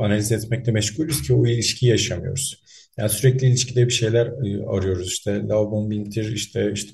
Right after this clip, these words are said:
başka ghosting'tir, işte bir şekilde manipülasyondur. İlişkileri çok psikoloji diliyle okumaya başladık ve çok hani meraklıyız da aynı zamanda. Tabii iyi de gelen bir şey. Bilge hissettiriyor muhtemelen kişilere. Hal böyleyken ilişkiyi yaşamakta göz ardı ediliyor.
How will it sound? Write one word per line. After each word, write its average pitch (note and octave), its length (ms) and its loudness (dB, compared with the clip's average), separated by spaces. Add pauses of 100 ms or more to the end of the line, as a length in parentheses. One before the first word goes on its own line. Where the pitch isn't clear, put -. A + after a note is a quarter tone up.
başka G2+ 300 -2
ghosting'tir, G#2+ 720 -4
işte G#2 300 -8
bir G#2+ 40 -6
şekilde A2 280 -6
manipülasyondur. G#2+ 800 -2 (140)
İlişkileri C3 560 0
çok - 160 -4 (680)
psikoloji C3 560 6
diliyle C3 300 8
okumaya A2 1000 2
başladık F#2 600 -4
ve G#2 80 -4
çok - 180 -6
hani G2 120 0
meraklıyız F2+ 720 0
da F2+ 60 2
aynı F2 180 -4
zamanda. G2 440 -6
Tabii C3+ 200 0
iyi D3+ 180 4
de D3 60 6
gelen F2 380 2
bir - 60 -6
şey. G2 180 -8
Bilge G#2 240 4
hissettiriyor G2 520 2
muhtemelen F2+ 540 -8
kişilere. - 360 -4
Hal C3 280 4
böyleyken D3 440 2
ilişkiyi C3+ 400 2
yaşamakta G#2 460 0
göz B2+ 220 4
ardı E2+ 240 0
ediliyor. C3+ 420 -8